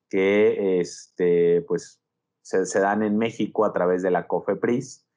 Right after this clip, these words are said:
eh, pues, bueno, también pre-, representan pérdidas importantes para la industria que no tuvo cuidado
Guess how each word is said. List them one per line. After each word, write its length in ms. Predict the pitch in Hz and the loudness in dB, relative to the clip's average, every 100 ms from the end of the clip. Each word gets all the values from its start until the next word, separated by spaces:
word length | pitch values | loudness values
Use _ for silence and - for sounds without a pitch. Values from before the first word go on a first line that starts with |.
| _ _ _ _ _ | _ _ _ _ _
eh, 440 | 98 95 95 92 87 | -2 0 2 2 2
pues, 160 | 95 | 0
bueno, 280 | 95 98 95 | 0 0 0
también 340 | 98 95 98 98 | -2 -2 -2 -4
pre-, 220 | 104 107 | -4 -2
representan 800 | 113 113 - 110 117 113 117 110 | -2 -2 0 -2 -2 -2 -4 -2
pérdidas 460 | 113 110 110 101 101 | -2 2 2 0 -4
importantes 800 | 92 107 101 117 113 107 113 - | -4 -4 -2 -2 -4 -2 -4 -2
para 240 | 90 90 | -4 0
la 120 | 90 | -2
industria 680 | 90 95 107 - 110 101 101 | -2 -2 -4 -4 0 0 0
que 100 | 92 | -4
no 180 | 90 87 | -6 -6
tuvo 260 | 98 90 - | -2 -4 -2
cuidado 640 | 110 90 92 98 117 | 0 2 2 0 -2